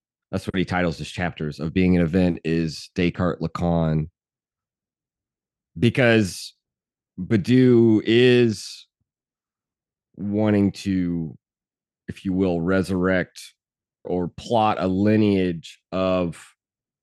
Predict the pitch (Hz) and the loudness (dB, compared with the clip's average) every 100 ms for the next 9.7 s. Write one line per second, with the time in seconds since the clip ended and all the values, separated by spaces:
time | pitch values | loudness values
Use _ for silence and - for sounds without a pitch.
0 | _ _ _ _ 107 - 104 101 98 - | _ _ _ _ -4 -2 0 0 0 -2
1 | 92 80 - 92 71 58 50 _ _ _ | -6 -6 -6 -6 -6 -10 -14 _ _ _
2 | _ - 101 98 101 - - 95 90 87 | _ -6 -2 0 -2 -4 -6 -4 -4 -4
3 | 87 67 92 90 - - 101 92 85 82 | -6 -4 -4 -4 -8 -10 -8 -8 -10 -14
4 | - 92 - 123 107 117 104 - - 104 | -8 -8 -4 0 0 0 -4 -6 -2 0
5 | 95 92 85 - 85 78 78 - - 71 | 0 -2 -2 -6 -6 -4 -6 -10 -12 -8
6 | 76 87 82 - 82 76 - _ - 107 | -4 -4 -4 -4 -4 -4 -8 _ -4 -2
7 | 107 98 - 90 104 95 92 90 87 85 | 0 -2 -2 -6 -2 -2 0 -2 -4 -6
8 | - _ _ _ _ _ _ _ _ _ | -8 _ _ _ _ _ _ _ _ _
9 | - 95 - - 98 85 78 | -8 -6 -6 -10 -4 -4 -6